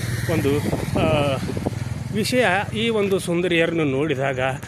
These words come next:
ಅವನಿಗೆ ಅನಿಸ್ತು. ಆದರೂ ಕೂಡ ಬಂದವರು ಅವರು, "ಇಲ್ಲ, ನೀನು, ಆ, ನಮ್ಮ ರ-, ನಮಗೆ ಒಂದು ರಾತ್ರಿ ಕೆಲಸ ಮಾಡಿದರೆ ನಿನಗೆ ನಾವು,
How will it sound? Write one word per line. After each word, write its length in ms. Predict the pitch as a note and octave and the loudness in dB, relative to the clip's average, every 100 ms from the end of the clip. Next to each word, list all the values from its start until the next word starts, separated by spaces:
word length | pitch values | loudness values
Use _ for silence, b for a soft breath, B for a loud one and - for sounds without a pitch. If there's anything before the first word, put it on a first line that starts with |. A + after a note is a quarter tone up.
| B B - | B B -6
ಅವನಿಗೆ 400 | D#3+ E3+ D#3+ C3+ | -2 0 0 -2
ಅನಿಸ್ತು. 800 | - G3+ C#4 - - A#2+ - - - G3 | -2 0 0 -2 -6 -10 -12 -20 -10 -4
ಆದರೂ 220 | A3 A3 | -4 -2
ಕೂಡ 140 | G3+ | -2
ಬಂದವರು 460 | E3 D3+ F3 F#3 D#3 | 0 0 2 2 2
ಅವರು, 400 | C#3+ C#3+ B2 D3+ B B - | 0 0 -2 -4 B B -4
"ಇಲ್ಲ, 240 | B3 G#3+ | 0 2
ನೀನು, 420 | F#3+ F3+ E3+ D#3 E3 | 4 4 4 2 -2
ಆ, 400 | - - G3+ F3 | -6 -12 -6 -2
ನಮ್ಮ 340 | F3 F#3 E3 | 0 0 0
ರ-, 180 | D3+ - | -2 -2
ನಮಗೆ 320 | F#3+ F#3+ E3 | -2 0 2
ಒಂದು 320 | E3 F3 A3+ | 2 2 2
ರಾತ್ರಿ 420 | E3+ D3 D#3+ G3 E3 | 2 2 0 -2 0
ಕೆಲಸ 300 | F3+ F#3 A#3 | 0 2 2
ಮಾಡಿದರೆ 680 | D#3+ A2 F#3 C#4 G#3+ D3+ F3 B B - | 0 0 0 2 2 2 0 B B -4
ನಿನಗೆ 340 | F3+ F3 D#3+ D#3 | 0 0 0 0
ನಾವು, 320 | D3+ C#3 | 0 0